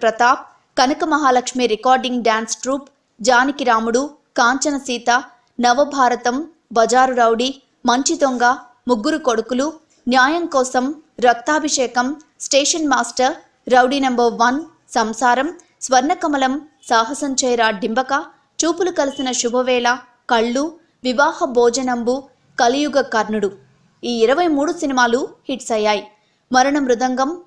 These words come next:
త్రినేత్రుడు, రాముడు భీముడు, చట్టంతో చదరంగం, భారతంలో బాలచంద్రుడు, అన్నా చెల్లెళ్ళు, దొంగ పెళ్ళి,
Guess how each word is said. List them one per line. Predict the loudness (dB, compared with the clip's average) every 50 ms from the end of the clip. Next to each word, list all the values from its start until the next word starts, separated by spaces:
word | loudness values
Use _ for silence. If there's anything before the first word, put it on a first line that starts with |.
| _ _
త్రినేత్రుడు, | 0 0 2 2 0 -2 -2 -4 -6 -6 -4 -4 -4 -6 -8 -12 _ _ _ -6 0 2
రాముడు | 2 2 2 2 0 -2 -2
భీముడు, | -2 -2 -2 0 0 0 0 -2 -4 -6 -8 _ _ _ -2
చట్టంతో | 0 0 0 0 -2 -4 -2 -2 -2 -2
చదరంగం, | -2 0 -2 -2 -2 -2 -2 -4 -2 -2 -2 -4 -4 -6 -12 _ _ _ _ _ _ -4
భారతంలో | 2 4 4 4 4 2 0 -2 -2 0 2 2 2
బాలచంద్రుడు, | 2 2 2 2 2 0 -2 -2 -2 -2 -2 -2 -2 -2 -4 -4 -6 -12 _ _ _ _ -4
అన్నా | -2 0 2 2 0 0 0 0
చెల్లెళ్ళు, | 0 0 0 0 0 2 0 -2 -2 -4 -12 _ _ 0
దొంగ | 2 2 2 2 2 0
పెళ్ళి, | 0 2 0 0 0 0 -4 -4